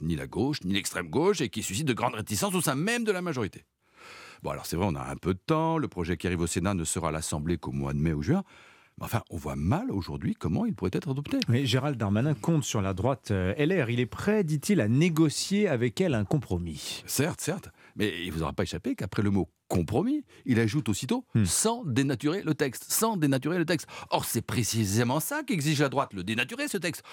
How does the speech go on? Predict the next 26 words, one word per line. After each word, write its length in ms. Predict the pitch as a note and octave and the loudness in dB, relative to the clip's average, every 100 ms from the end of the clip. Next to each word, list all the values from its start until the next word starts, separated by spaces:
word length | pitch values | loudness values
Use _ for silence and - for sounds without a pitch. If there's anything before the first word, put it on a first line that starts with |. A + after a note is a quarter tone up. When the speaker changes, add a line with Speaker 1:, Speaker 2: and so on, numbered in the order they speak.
| - | -14
Speaker 1:
Enfin, 160 | - A#2+ | -2 -2
ou 60 | A2 | -2
plutôt 280 | A2 F#2+ F3+ | -4 0 0
le 100 | A2+ | 0
ramener 380 | F#2 G2 F3+ | 0 2 2
à 80 | F#3 | 0
sa 140 | - F2+ | 0 0
nature 380 | G2 G2 B2+ | 0 0 2
originelle 720 | F#2+ G2 A2 C3+ G2 D3+ C4 C#4 - - - - - | 2 4 4 4 4 2 2 -2 -8 -16 -18 -8 -2
avant 180 | F#2+ | 0
qu'il 160 | G#2+ G#2 | 0 0
ne 60 | F2+ | 0
passe 240 | B2+ - | -2 -2
à 40 | |
la 140 | F2 D#2+ | -2 0
moulinette 540 | F#2 B2+ G#2+ A#2+ A#3 | 4 4 4 2 2
du 80 | B2+ | 2
en 80 | F#2 | 2
même 160 | D3+ | 2
temps. 180 | A3+ B3 - _ _ _ _ _ | -2 -4 -8 _ _ _ _ _
Euh, 200 | G#2+ G2+ G#2+ | -6 -4 -2
qu'est-ce 180 | F3 | -2
que 80 | - | -2
demande 160 | D#3+ B2 | 0 0
la 80 | D#2 | -2
droite ? 240 | B1+ - | -6 -16